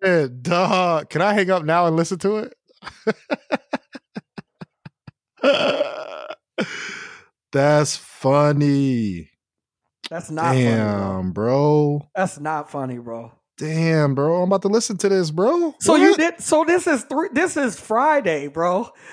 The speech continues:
Speaker 2: and we, here we are Tuesday, and you. So you really didn't believe me. You hung up on me for real, and didn't
Speaker 1: Why
Speaker 2: even
Speaker 1: do you think I hung up on you?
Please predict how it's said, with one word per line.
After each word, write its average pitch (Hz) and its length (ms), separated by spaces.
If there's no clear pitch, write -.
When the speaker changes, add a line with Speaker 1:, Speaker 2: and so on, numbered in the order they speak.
Speaker 2:
and 220 140
we, 294 100
here 311 140
we 302 140
are 247 160
Tuesday, 190 800
and 220 240
you. 277 220
So - 180
you 294 240
really 320 340
didn't 277 200
believe 269 260
me. 202 80
You 226 160
hung 262 220
up 247 160
on 196 180
me 185 80
for 196 160
real, 185 380
and 214 180
didn't 254 140
Speaker 1:
Why - 140
Speaker 2:
even 175 100
Speaker 1:
do 175 40
you 165 60
think 151 220
I 139 120
hung 147 200
up 170 180
on 92 160
you? 85 180